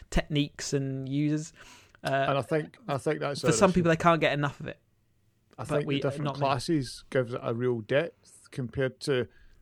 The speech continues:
Speaker 2: let, let's be honest, Halo's just one guy, and, and
Speaker 1: Yeah.
Speaker 2: you just play it, play it the way you play it.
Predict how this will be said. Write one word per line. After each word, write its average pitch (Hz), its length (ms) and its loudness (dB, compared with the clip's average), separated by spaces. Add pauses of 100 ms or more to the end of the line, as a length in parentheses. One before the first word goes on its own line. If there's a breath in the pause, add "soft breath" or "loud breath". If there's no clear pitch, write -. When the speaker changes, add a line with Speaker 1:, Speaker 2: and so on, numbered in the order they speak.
Speaker 2:
let, 143 200 -2
let's 139 240 -4
be 123 100 -2
honest, 120 340 -2
Halo's 123 320 0
just 113 200 -6
one 113 180 -2
guy, 113 300 -4 (200)
and, 113 260 -4
and 127 60 -2
Speaker 1:
Yeah. 156 120 2
Speaker 2:
you 269 60 0
just - 240 -10
play 123 180 -2
it, - 160 -4 (120)
play 127 140 0
it 120 100 -2
the 123 80 -6
way 117 100 -4
you 113 100 -8
play 135 200 -2
it. 165 140 -2